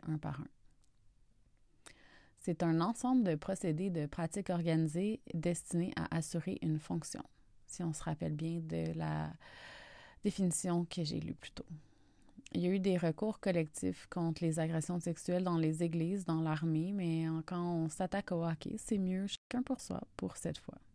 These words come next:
Je me demande quand collectivement on va pouvoir pointer du doigt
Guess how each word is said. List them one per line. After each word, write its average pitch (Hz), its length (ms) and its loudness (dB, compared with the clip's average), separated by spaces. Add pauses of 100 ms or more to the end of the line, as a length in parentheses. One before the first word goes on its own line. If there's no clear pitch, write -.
(1080)
Je 214 100 2
me 196 60 6
demande 220 240 6
quand 247 320 6
collectivement 185 960 2
on 165 240 2
va 165 160 0
pouvoir 180 720 0 (540)
pointer 190 420 2
du 185 160 -2
doigt 180 380 0